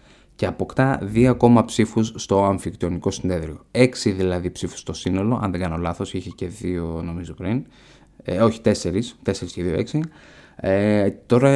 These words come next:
ε, ήτανε δώδεκα τα μέλη στο σύνολο, οπότε τώρα στην ουσία το Αμφικτιονικό Συνέδριο είναι ο Φίλιππος, έτσι, είναι το μισό συνέδριο, <laughs> όλο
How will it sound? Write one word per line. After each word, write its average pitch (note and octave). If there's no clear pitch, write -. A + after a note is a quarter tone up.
ε, A2
ήτανε A#2+
δώδεκα C3
τα G#2
μέλη G#2
στο -
σύνολο, C3
οπότε B2+
τώρα C3+
στην A2
ουσία G#2+
το A2+
Αμφικτιονικό G#2
Συνέδριο C#3
είναι C#3+
ο C#3
Φίλιππος, A2
έτσι, A#2+
είναι A#2+
το A2
μισό G2
συνέδριο, G#2+
<laughs> -
όλο A#2+